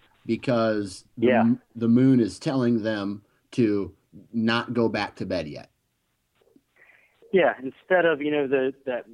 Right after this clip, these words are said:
Speaker 2: that moon time hitting in the middle of the night, and they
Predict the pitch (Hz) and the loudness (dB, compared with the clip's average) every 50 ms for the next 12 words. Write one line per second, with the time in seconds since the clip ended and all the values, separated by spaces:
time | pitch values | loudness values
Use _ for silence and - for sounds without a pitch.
0 | 117 _ _ _ - 139 131 123 127 135 139 135 - 143 135 135 131 135 143 143 | -20 _ _ _ -4 -4 -4 -4 -4 -6 -6 -4 -4 -4 -4 -4 -4 -4 -4 -4
1 | 139 131 135 131 117 117 117 120 135 139 131 123 113 113 107 123 143 147 139 135 | -4 -4 -6 -8 -8 -8 -6 -4 -4 -4 -4 -4 -6 -6 -4 0 0 2 2 0
2 | 143 139 - _ _ _ _ _ _ _ _ - 117 117 123 123 | 0 -4 -8 _ _ _ _ _ _ _ _ -18 -12 -10 -8 -8